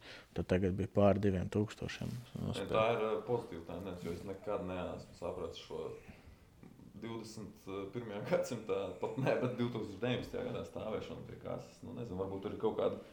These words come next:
Speaker 2: tusiņa vērtība tam, nu, papildus stāvēt rindā un sačakoties
Speaker 1: Nu,
Speaker 2: pirms
Speaker 1: tusiņa
Speaker 2: spēles.
Speaker 1: vērtība ir atnākt pusotru stundu pirms un dzert alu un ēst grauzdiņus un tur čomoties tribīnēs, un es domāju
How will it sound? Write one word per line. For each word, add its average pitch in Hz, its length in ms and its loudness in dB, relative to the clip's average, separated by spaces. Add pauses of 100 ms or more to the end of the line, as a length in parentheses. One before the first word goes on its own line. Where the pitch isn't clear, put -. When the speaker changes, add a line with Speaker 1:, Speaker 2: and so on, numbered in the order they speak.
(200)
Speaker 2:
tusiņa 127 440 4
vērtība 90 480 6
tam, 80 160 -2
nu, 82 160 -4
papildus - 460 -2
stāvēt 92 340 0
rindā 107 300 2
un 82 100 -6
sačakoties - 600 0
Speaker 1:
Nu, 147 140 8
Speaker 2:
pirms - 100 4
Speaker 1:
tusiņa 160 260 10
Speaker 2:
spēles. 143 120 12
Speaker 1:
vērtība 135 340 12
ir 139 80 12
atnākt 117 300 10
pusotru 135 400 8
stundu 131 280 8
pirms 135 400 10
un 120 140 6 (140)
dzert 143 420 12
alu 143 260 12
un 139 80 8
ēst 120 240 12
grauzdiņus 127 600 12
un - 240 -4 (560)
tur 131 180 12
čomoties 107 640 12
tribīnēs, 101 640 10
un 60 140 -2 (440)
es - 220 -4
domāju 90 380 0